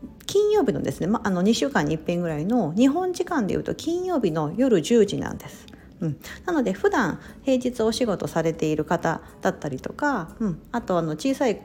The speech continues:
あのお子さんがいてね、昼間なかなか時間が取れないっていう方もいらっしゃるかなと思うので、でも金曜日の、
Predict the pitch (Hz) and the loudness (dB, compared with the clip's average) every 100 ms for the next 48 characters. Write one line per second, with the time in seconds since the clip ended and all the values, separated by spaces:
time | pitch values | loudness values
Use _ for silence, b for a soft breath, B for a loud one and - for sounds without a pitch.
0 | - - 170 151 143 - - - - 190 | -14 -6 -2 0 -2 -4 -6 -6 -2 0
1 | 180 165 160 151 180 - 254 254 247 240 | 0 0 0 0 0 2 4 6 6 6
2 | 226 226 208 196 175 180 180 170 170 165 | 6 4 2 0 0 0 0 0 0 2
3 | 156 143 - - 147 139 143 151 160 185 | 0 -2 -8 -6 -4 -4 -2 -2 -4 -6
4 | 147 147 160 160 147 143 - - - 302 | -4 -4 -6 -6 -6 -6 -6 -10 -6 0
5 | 302 294 403 392 262 180 | 0 0 -2 2 2 0